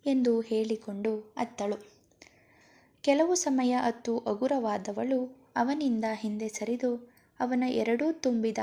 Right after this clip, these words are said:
ಕೆನ್ನೆಯ ಮೇಲಿನ ಕಣ್ಣೀರನ್ನು ಒರೆಸಿದವಳು, "ಅಳ್ಬೇಡ ಯಶ್, ಇನ್ಮೇಲೆ ನಾನು ಮತ್ತೆ ಹಾಗೆಲ್ಲ ನಡ್ಕೊಳಲ್ಲ. ಇನ್ಮೇಲೆ ಈ ಮಮ್ಮಿ ಮೊದಲಿನ ಹಾಗೆಯೇ ಇರ್ತಾರೆ. ಆದರೆ ಪ್ಲೀಸ್ ನನ್ನ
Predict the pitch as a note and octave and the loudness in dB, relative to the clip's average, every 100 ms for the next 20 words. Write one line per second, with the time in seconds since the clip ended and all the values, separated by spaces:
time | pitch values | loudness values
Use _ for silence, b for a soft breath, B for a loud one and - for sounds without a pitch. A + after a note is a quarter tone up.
0 | G#3+ - G#3+ G#3+ G#3+ G#3 G3+ G#3 G3+ G#3 | -4 -4 -4 -4 -4 -6 -6 -4 -6 -6
1 | G3+ G3+ G#3 G3+ B3 C#4+ A3+ G#3 G#3 G3+ | -8 -8 -6 -4 -2 -2 -4 -4 -6 -6
2 | G#3+ G#3+ A3+ G#3+ G#3 G3+ A#3+ B3 A#3+ - | -4 -4 -2 -4 -6 -6 -2 -4 -4 -12
3 | b b b b b _ G#3+ A3 A#3 A#3 | b b b b b _ -2 0 2 0
4 | G#3 G#3 B3+ - - _ _ - C4 D4+ | 0 -2 -4 -8 -14 _ _ -4 -2 0
5 | D4+ D4 C#4+ C4+ B3+ B3+ B3 A#3+ B3+ A3+ | -2 0 -2 0 0 0 -2 -4 -4 -4
6 | - - - G#3 G#3 A3 A3+ A3+ - A3+ | -6 -12 -10 -6 -4 0 2 0 0 0
7 | G3+ G3+ G3+ - b b b b b - | 0 -2 -4 -8 b b b b b -6
8 | G#3+ G#3 A3+ B3 B3+ B3+ A#3+ A#3+ _ _ | -4 0 0 0 0 -2 -4 -8 _ _
9 | _ - C#4+ D#4 B3 A3+ A#3 G#3+ G#3 A#3 | _ -2 0 2 2 2 2 0 0 0
10 | C#4 C4+ G#3+ G#3 G3 G#3+ A#3 A3+ A3 - | 0 0 -2 -6 -6 -2 0 0 -2 -6
11 | G#3 G3+ - _ b b b - G#3 G3+ | -6 -6 -12 _ b b b -10 -10 -6
12 | G#3 G#3 - G#3 A3+ C#4 - - _ - | -6 -6 -4 -2 -2 -4 -8 -12 _ -2
13 | A#3+ | 0